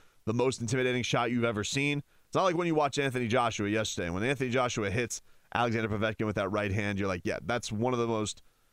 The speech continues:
that's one of the most devastating punches anybody has in the sport, is that right hand." With Conor, it's like, man, it's just, it's so slick. It's so sharp. It's so precise. But whatever reason, when that left hand lands on somebody, it puts them down.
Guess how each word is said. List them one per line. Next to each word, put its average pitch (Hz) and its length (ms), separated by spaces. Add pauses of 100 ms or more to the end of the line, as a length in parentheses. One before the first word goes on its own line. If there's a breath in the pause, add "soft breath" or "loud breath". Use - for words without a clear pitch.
(160)
that's 107 200
one 117 140
of 123 80
the 120 40
most 101 160
devastating 110 480
punches 98 380
anybody 98 340
has 98 260
in 107 200
the 98 80
sport, 117 440 (680)
is 113 160
that 107 160
right 107 160
hand." 113 400 (640)
With 104 140
Conor, 202 340
it's - 120
like, 101 240
man, 101 280
it's - 180
just, 165 220
it's - 160
so 208 240
slick. - 640 (180)
It's - 160
so 196 200
sharp. - 640
It's 101 160
so 190 220
precise. - 680 (800 soft breath)
But 110 140
whatever 127 420
reason, 208 460
when 107 100
that 156 180
left 196 220
hand 180 440 (300)
lands 170 360
on 160 100
somebody, 151 480
it 156 220
puts - 240
them 147 160
down. 104 260